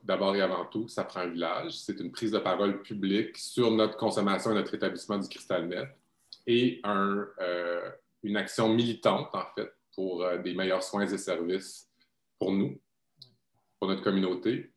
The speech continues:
puis de la représentation, puis un regroupement de pères aidants, puis n'importe quoi qu'on peut faire pour, euh, faire en sorte que cette, euh, communauté-là soit mieux représentée, mieux soignée surtout,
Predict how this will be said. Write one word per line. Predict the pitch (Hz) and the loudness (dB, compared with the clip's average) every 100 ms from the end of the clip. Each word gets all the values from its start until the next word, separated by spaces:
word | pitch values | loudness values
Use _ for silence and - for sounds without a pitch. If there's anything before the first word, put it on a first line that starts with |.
| _ | _
puis | - | 0
de | 113 | 4
la | 104 | 6
représentation, | 110 117 135 - 95 95 - 101 107 113 _ _ _ | 4 4 2 4 4 2 0 0 -2 -8 _ _ _
puis | - 123 113 | -6 2 6
un | 98 | 6
regroupement | 104 107 107 110 | 6 4 4 2
de | 104 | 4
pères | 107 98 | 4 4
aidants, | 92 90 95 101 107 - _ - | 4 2 0 0 -2 -10 _ -6
puis | 120 | 2
n'importe | 123 - 123 | 4 6 6
quoi | 135 131 | 6 4
qu'on | 110 | 4
peut | 107 | 2
faire | - 104 107 113 - - | 4 4 4 2 -2 -2
pour, | 104 104 104 101 - - | 0 2 0 -2 -6 -6
euh, | 92 92 90 87 90 | 0 0 2 0 -2
faire | - 101 | -2 0
en | 95 | 0
sorte | 98 107 | 0 -2
que | 95 | -4
cette, | 98 - - | -6 -6 -4
euh, | 82 82 | -4 -2
communauté-là | 90 92 90 95 101 | -4 -4 -2 0 0
soit | 95 | 0
mieux | 87 98 | 0 2
représentée, | 95 95 90 85 - 101 | 0 -2 -4 -2 0 2
mieux | 98 95 | 4 2
soignée | - 95 95 92 98 | 0 0 2 0 -4
surtout, | - 95 - - 104 | -6 -10 -10 -6 -6